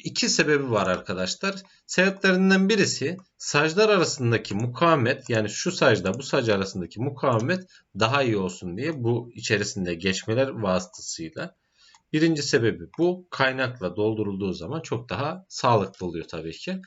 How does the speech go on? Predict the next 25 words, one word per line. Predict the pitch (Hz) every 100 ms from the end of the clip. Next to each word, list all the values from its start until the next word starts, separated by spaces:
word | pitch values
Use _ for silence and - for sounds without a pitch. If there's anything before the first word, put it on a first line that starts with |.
| -
İkinci | 123 208 214 233 220 -
sebebi | - 120 131 160 240 - -
operatör | 185 190 247 190 127 135
bunu, | 160 147 - 131
yani | 120 131
kaynak | - 175 202 190
ustası | 180 - 107 120
bunu | 139 131
yerine | 139 151 170 120 107
getirdi. | 160 160 170 147 165 165 _ _ _
Buraya | 185 143 160
kaynatacak. | 156 147 143 120 101 110 185 185 _ _
Ama | 143 202 160 - -
bu | 123 117 208 196
sekmeler | - 165 - 120 101 95
olmasaydı | 135 185 196 165 - 110 123 -
ölçerek | 147 143 143 156 123
yapması | 120 98 92 92 92
gerekiyordu. | 92 85 - 95 139
Nasıl | 175 - 117
ölçerek? | 95 101 92 110
Yani | 101 123
şu | 165 -
yüzeyle | 202 160 110 90 85 127
şuraya | 135 165 156 143 143 143